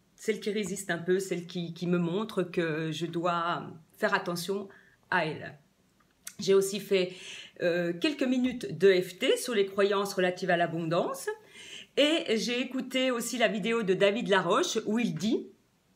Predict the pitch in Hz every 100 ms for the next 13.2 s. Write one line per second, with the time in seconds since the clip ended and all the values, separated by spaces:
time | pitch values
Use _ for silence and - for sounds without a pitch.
0 | - 180 175 214 196 214 220 160 180 196
1 | 202 185 165 160 226 - - 190 196 208
2 | 165 196 - 247 208 185 170 165 _ _
3 | _ _ _ _ _ _ 202 190 226 220
4 | 214 220 196 185 185 185 202 - - -
5 | _ _ - - 269 262 - 226 214 220
6 | - - 185 175 175 165 180 196 220 226
7 | 240 _ _ _ _ - 175 170 180 170
8 | 185 220 196 240 175 - - _ _ _
9 | - 185 185 190 196 170 160 - 262 247
10 | 220 220 220 254 220 165 - - - -
11 | 180 180 202 175 208 - 247 226 214 -
12 | - - 180 190 - 240 - - 220 175
13 | 160 -